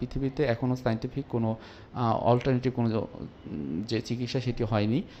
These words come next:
আপনি হয়তো বা ইন্ডিয়াতে যেতে পারেন, আমেরিকা যেতে পারেন, কানাডা যেতে পারেন, কিন্তু চিকিৎসা পদ্ধতি এটাই, এক যে হলো সাইকিয়াট্রিক মেডিসিন এবং যারা কাউন্সেলিং সাইকোলজিস্ট আমার মতো রয়েছে,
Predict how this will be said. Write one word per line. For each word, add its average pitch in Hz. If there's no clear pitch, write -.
আপনি 135
হয়তো 131
বা 123
ইন্ডিয়াতে 120
যেতে 117
পারেন, 104
আমেরিকা 120
যেতে 110
পারেন, 107
কানাডা 123
যেতে 110
পারেন, 104
কিন্তু 160
চিকিৎসা 127
পদ্ধতি 127
এটাই, 139
এক 110
যে 123
হলো 113
সাইকিয়াট্রিক 127
মেডিসিন 131
এবং 123
যারা 120
কাউন্সেলিং 165
সাইকোলজিস্ট 120
আমার 113
মতো 123
রয়েছে, 107